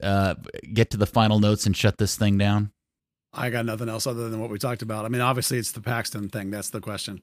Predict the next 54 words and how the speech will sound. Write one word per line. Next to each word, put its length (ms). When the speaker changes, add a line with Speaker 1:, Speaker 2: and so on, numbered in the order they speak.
Speaker 1:
Yeah. 240
It's 160
a, 160
look, 280
the, 300
the 140
Western 360
Conference 480
is 140
super 320
tight 320
from 160
top 360
to 60
bottom. 400
It's 140
gonna 220
take, 480
uh, 400
you 120
know, 280
I, 200
I, 120
I, 60
I 100
think 260
either 240
one 180
of 80
us 160
are 100
gonna 200
end 240
up 100
being 220
right. 200
They're 140
either 220
gonna 180
end 260
up, 200
they're 260
never 240
gonna 160
end 100
up 120
at 80
the 60
top 300
of 80
the 60
table 380
at 100
the, 320